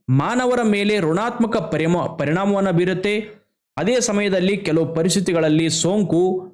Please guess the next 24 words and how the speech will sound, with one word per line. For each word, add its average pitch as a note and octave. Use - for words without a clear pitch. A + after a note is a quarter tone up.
ಮನುಷ್ಯರಿಂದ G#3
ಪ್ರಾಣಿಯೂ E3
ಕೂಡ E3
ಹರಡಬಹುದು. F3+
ಇಂತಹ A3
ಸ್ಥಿತಿಯನ್ನ G3+
ರಿವರ್ಸ್ F#3+
ಝೂನೋಸಿಸ್ F3
ಅಂತ D#3
ಕರೀತಾರೆ. F3
ಸೋಂಕಿತ B3
ಪ್ರಾಣಿಯ G#3
ರಕ್ತ, D#3+
ಮೂತ್ರ, G3
ಲೋಳೆ, F#3+
ಮಲ D3
ಅಥವಾ G#3
ದೇಹದ F#3+
ಇತರೆ F3+
ದ್ರವಗಳೊಂದಿಗೆ D#3+
ನೇರ E3
ಅಥವಾ E3+
ಪರೋಕ್ಷ F3
ಸಂಪರ್ಕದಿಂದ D#3+